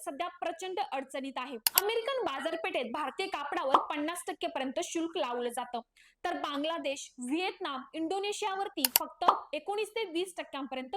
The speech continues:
कर आहे. चीनलाही भारतापेक्षा कमी शुल्क द्यावं लागतं. या तफावतीमुळे भारतीय निर्यात कुठेतरी मागे पडली आहे असे दिसून येते. मेक इन इंडिया उपक्रमाला चालना देण्यासाठी आणि निर्यातीतील घसरण रोखण्यासाठी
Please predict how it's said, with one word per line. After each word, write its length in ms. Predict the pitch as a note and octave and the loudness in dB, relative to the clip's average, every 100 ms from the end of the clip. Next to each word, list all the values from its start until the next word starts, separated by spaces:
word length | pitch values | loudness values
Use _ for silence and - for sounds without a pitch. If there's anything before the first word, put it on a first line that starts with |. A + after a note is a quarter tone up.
| F#4+ | -4
कर 140 | C#4+ B3+ | -4 -2
आहे. 220 | B3+ B3+ - _ _ _ _ | -4 -6 -10 _ _ _ _
चीनलाही 540 | - A#4+ B4 C5+ C#5 - | -2 0 0 0 0 -2
भारतापेक्षा 600 | E4+ D4+ F#4+ F#4+ - G4+ | -4 -4 -6 -6 -6 -6
कमी 280 | G4+ D#4 E4 | -4 -6 -6
शुल्क 220 | E4 E4 | -8 -6
द्यावं 280 | C4 B3+ A#3+ | -2 -2 -2
लागतं. 340 | B3+ B3+ A#3 A3+ | -6 -8 -12 -6
या 100 | C4 | -4
तफावतीमुळे 760 | C4 C4 C#4 D#4 D#4 F#4 F#4 E4 - _ - C4+ | -4 -6 -6 -6 -4 -4 -2 -4 -8 _ -4 2
भारतीय 400 | F4+ E4+ A#4 B4 | 2 2 -2 -2
निर्यात 300 | G4 E4 D#4 - | -4 -4 -4 -6
कुठेतरी 360 | E4+ G4 F#4+ F#4+ | -10 -6 -4 -4
मागे 420 | E4+ D4+ C#4 F4 | -4 -4 -4 -6
पडली 300 | - C#4+ D4 | -6 -4 -2
आहे 160 | C#4 D4 | -2 -4
असे 240 | C#4 C#4+ | -8 -8
दिसून 300 | B3+ - C4 | -8 -6 -6
येते. 200 | A#3+ A3 - _ _ _ - G4 | -4 -8 -10 _ _ _ 4 4
मेक 140 | G#4 B4+ | 6 0
इन 100 | B4+ | -2
इंडिया 220 | B4 B4 | -2 -4
उपक्रमाला 640 | G#4+ D4 E4 E4+ E4+ C4 | -4 -6 -6 -4 -4 -6
चालना 440 | B3 E4 C#4 D#4 F4 | -6 -6 -4 -4 -6
देण्यासाठी 580 | E4+ E4+ E4+ F4+ - | -4 -6 -6 -8 -6
आणि 240 | B3+ C#4 D#4+ | -6 -6 -8
निर्यातीतील 800 | D#4+ E4+ F#4 G#4+ G#4 G#4+ G#4+ C#4+ | -8 -4 -2 -2 -4 -2 -4 -4
घसरण 380 | D#4+ - G4+ G#4+ | -10 -4 -4 0
रोखण्यासाठी 640 | C#4 C#4+ C#4 F4 E4 A#3+ | -2 -2 -6 -4 -6 -8